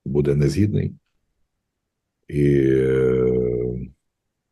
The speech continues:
я думаю, що, знаєте, подивіться, що відбувалося після революції. Після революції завжди були громадянські війни,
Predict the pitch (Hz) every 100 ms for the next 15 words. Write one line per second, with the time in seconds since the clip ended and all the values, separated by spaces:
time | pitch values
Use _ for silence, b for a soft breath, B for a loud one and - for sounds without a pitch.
0 | _ - 90 92 80 71 78 73 - 73
1 | 71 69 - 58 57 55 - _ _ _
2 | 90 85 95 92 73 65 - 80 73 71
3 | 67 64 - 69 67 67 69 69 - -
4 | - - _ - _ _ _ _ _ _
5 | _ _ _ _ _ - 76 85 82 95
6 | 98 71 71 71 71 71 69 73 69 67
7 | 64 85 87 107 95